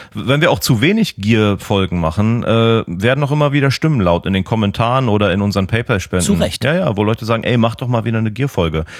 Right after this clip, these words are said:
Speaker 1: Äh, von daher, ja, eine gute Mischung
Speaker 2: Hand
Speaker 1: auf jeden
Speaker 2: aufs
Speaker 1: Fall.
Speaker 2: Herz.
Speaker 1: Mhm.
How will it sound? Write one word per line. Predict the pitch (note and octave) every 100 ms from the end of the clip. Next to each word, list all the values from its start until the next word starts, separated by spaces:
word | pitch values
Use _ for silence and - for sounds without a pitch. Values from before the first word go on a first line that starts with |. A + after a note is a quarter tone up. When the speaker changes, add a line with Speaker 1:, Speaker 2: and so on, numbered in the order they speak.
| - -
Speaker 1:
Äh, | G#2 A2
von | A#2+ G#2
daher, | G#2+ C3 C#3 C#3 C#3+ C3+ _ - - - - _ _
ja, | C#3+ A2+ D#2+
eine | G#2
gute | G2 -
Mischung | B2 C3 B2 E2+
Speaker 2:
Hand | F#3+
Speaker 1:
auf | F#3
jeden |
Speaker 2:
aufs | B2
Speaker 1:
Fall. | C#3+
Speaker 2:
Herz. | C3 - - G#2
Speaker 1:
Mhm. | G#2+ C#3+